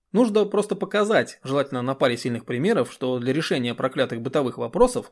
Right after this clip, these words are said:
достаточно иметь немного денег, а в том, что проблем у вынужденных переселенцев накопилось до затылка, Питер ни секунды не сомневался. По опыту куратора, колдуны очень любили комфорт,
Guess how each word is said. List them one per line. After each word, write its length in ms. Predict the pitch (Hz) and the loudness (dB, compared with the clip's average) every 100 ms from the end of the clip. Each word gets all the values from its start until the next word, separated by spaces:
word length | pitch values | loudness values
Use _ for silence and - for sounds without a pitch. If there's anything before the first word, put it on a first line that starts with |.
| - | -10
достаточно 540 | 135 131 240 - 143 | -6 -2 -2 0 -2
иметь 220 | 127 226 131 | -2 -2 -2
немного 300 | 127 214 196 | -2 -2 -2
денег, 440 | 131 120 101 _ _ _ 117 | -2 -2 -6 _ _ _ -10
а 80 | |
в 80 | 123 | -4
том, 140 | 160 139 | -4 -2
что 200 | 135 127 | -2 -2
проблем 460 | 143 147 147 120 | 0 0 0 -2
у 200 | 143 123 | -6 -4
вынужденных 440 | 120 151 113 120 117 | 0 -2 -2 -6 -4
переселенцев 520 | 131 131 139 123 120 | -4 -2 -4 -4 -6
накопилось 500 | 117 120 117 131 117 | -6 -6 -4 -4 -4
до 140 | 117 | -6
затылка, 580 | 113 113 - 233 233 226 _ - | -6 -2 -2 0 -2 -4 _ -4
Питер 300 | 240 226 135 | -2 0 0
ни 140 | 208 | -2
секунды 400 | - 196 131 160 | -4 -4 -2 0
не 120 | 156 | -2
сомневался. 640 | 156 160 123 101 95 - - _ _ _ _ | -2 -2 -2 -4 -8 -14 -20 _ _ _ _
По 80 | - | 4
опыту 340 | 226 240 156 131 | 4 4 0 -2
куратора, 580 | 156 254 - 117 123 - | 0 2 2 0 -2 -2
колдуны 440 | 160 165 220 233 165 | 0 2 2 0 2
очень 320 | 220 233 190 | 0 2 0
любили 280 | 127 143 175 | 0 0 0
комфорт, 560 | 165 147 113 104 - | -2 -4 -8 -12 -14